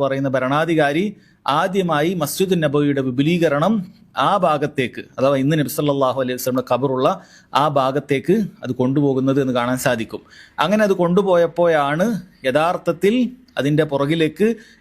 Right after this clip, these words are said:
എന്ത് വന്നിട്ടുള്ളത്? നിസ്കരിക്കാനുള്ള സ്ഥലം വന്നിട്ടുള്ളത്. അതല്ല എങ്കിൽ അത് മസ്ജിദ് വേറെയാണ്, അതുപോലെ തന്നെ നിസ്കരിക്കുന്ന സ്ഥലവും വേറെയാണ്. അഥവാ സഹോദരങ്ങളെ, നിങ്ങൾക്ക് കാണാൻ സാധിക്കും നബി സല്ലല്ലാഹു അലൈഹി വസല്ലമയുടെ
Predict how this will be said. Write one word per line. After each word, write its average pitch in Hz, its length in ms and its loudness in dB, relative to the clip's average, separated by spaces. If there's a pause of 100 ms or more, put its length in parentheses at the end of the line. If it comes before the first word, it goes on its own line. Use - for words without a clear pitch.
എന്ത് 139 240 0
വന്നിട്ടുള്ളത്? 139 440 -2 (220)
നിസ്കരിക്കാനുള്ള 135 760 -2
സ്ഥലം 151 260 2 (380)
വന്നിട്ടുള്ളത്. 185 500 2
അതല്ല 151 260 2 (140)
എങ്കിൽ 170 200 -2
അത് 156 140 0
മസ്ജിദ് 185 380 0
വേറെയാണ്, 156 440 0 (440)
അതുപോലെ 160 480 0
തന്നെ 151 220 0 (280)
നിസ്കരിക്കുന്ന 147 540 -2 (240)
സ്ഥലവും 170 420 2
വേറെയാണ്. 147 320 0 (300)
അഥവാ 165 220 2
സഹോദരങ്ങളെ, 156 520 0
നിങ്ങൾക്ക് 151 320 0 (480)
കാണാൻ 165 320 0
സാധിക്കും 139 360 -2 (320)
നബി 131 180 -2
സല്ലല്ലാഹു 156 520 0
അലൈഹി 143 280 -2
വസല്ലമയുടെ 143 580 0